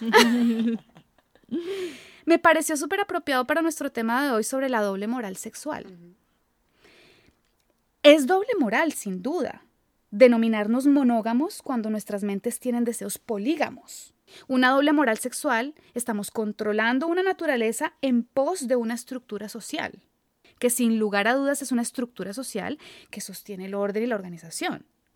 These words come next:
Speaker 1: Pero la pregunta para nosotras como mujeres dentro de la sociedad es, ¿hasta dónde podemos realmente juzgar a alguien por su promiscuidad mental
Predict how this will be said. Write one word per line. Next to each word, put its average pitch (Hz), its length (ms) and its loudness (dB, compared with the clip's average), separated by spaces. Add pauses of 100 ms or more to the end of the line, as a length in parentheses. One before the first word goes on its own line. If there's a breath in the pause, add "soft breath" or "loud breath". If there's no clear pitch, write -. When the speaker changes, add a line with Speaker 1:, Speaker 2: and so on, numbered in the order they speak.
(240 loud breath)
Speaker 1:
Pero 285 140 8
la 285 140 4
pregunta 269 360 0
para 381 200 -2
nosotras 254 480 -4
como 285 200 -4
mujeres 202 440 -4
dentro 254 240 -4
de 208 80 -4
la 202 80 -6
sociedad 190 560 -8
es, - 480 -6 (1080 loud breath)
¿hasta 269 400 0
dónde 262 280 0
podemos 262 440 -2
realmente 247 540 -4
juzgar 226 360 -6
a 220 200 -2
alguien 240 260 -4
por 240 180 -6
su - 180 -10
promiscuidad 202 880 -6 (140)
mental 214 840 -2